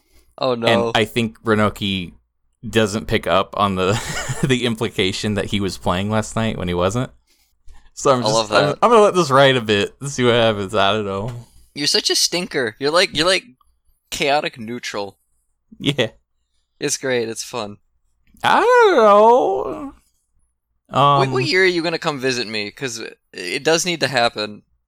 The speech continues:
Speaker 2: Well, I mean, it, it was gonna be this year.
Speaker 1: Yeah, and then covid hit, and now, and then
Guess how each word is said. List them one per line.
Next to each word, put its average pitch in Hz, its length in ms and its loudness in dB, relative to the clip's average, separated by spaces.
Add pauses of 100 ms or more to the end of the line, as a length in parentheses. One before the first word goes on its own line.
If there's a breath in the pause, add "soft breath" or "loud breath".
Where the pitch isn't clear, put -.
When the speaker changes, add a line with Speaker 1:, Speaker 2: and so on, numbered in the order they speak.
(460 soft breath)
Speaker 2:
Well, 165 240 4
I 139 100 4
mean, 160 160 -4
it, 147 140 0 (100)
it 131 100 -4
was 143 260 0
gonna 160 180 -2
be 131 140 -4
this 139 240 -4
year. 80 300 -6 (560)
Speaker 1:
Yeah, 135 240 4
and 123 100 -2
then 120 100 -12
covid 117 380 -6
hit, 113 260 2
and 107 160 -10
now, 110 300 -4 (120)
and 117 100 -6
then 117 200 -4